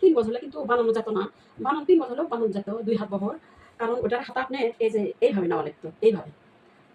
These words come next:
তো আমি সৌন্দর্যটা বাড়ানোর জন্যে, হ্যাঁ, আমি এই যে এই হাতা,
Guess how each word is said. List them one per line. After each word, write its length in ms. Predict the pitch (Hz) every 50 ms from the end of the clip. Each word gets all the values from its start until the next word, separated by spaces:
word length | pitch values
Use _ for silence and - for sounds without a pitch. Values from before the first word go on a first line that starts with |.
| _ _ -
তো 40 | 254 254
আমি 80 | 269 330 -
সৌন্দর্যটা 420 | 392 370 320 - 202 233 240 262 262
বাড়ানোর 300 | 240 240 247 285 302 311 -
জন্যে, 200 | 269 285 302 381 453 466 - - - - -
হ্যাঁ, 180 | 359 392 330 233 - - - - _ _ - 208
আমি 160 | 233 254 320 370 - - _ _ - 220
এই 60 | 226 233
যে 80 | 254 330 359 - - - _ _ _ - - - _ - - _ _ _ - _ _ - - - _ - 202
এই 80 | 202 180 196
হাতা, 180 | 196 - 175